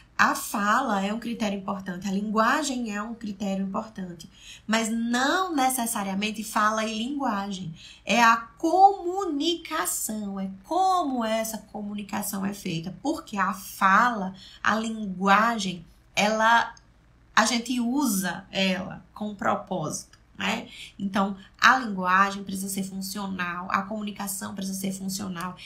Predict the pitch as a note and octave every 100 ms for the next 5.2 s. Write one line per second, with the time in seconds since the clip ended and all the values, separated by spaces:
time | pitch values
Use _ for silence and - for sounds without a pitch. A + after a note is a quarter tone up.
0 | - A3 - B3 A#3+ A#3 C#4+ C4 G#3 A3
1 | G#3 - - B3+ C4+ - A#3+ A3+ A3 G#3+
2 | G3 B3 C#4+ C#4 - G#3+ G#3 G3+ G3+ G#3+
3 | A#3+ A3 A3+ A3 G#3+ G#3 D4 D4+ - F#3+
4 | F3+ F#3+ - _ _ _ _ _ F#3 F#3
5 | A3+ -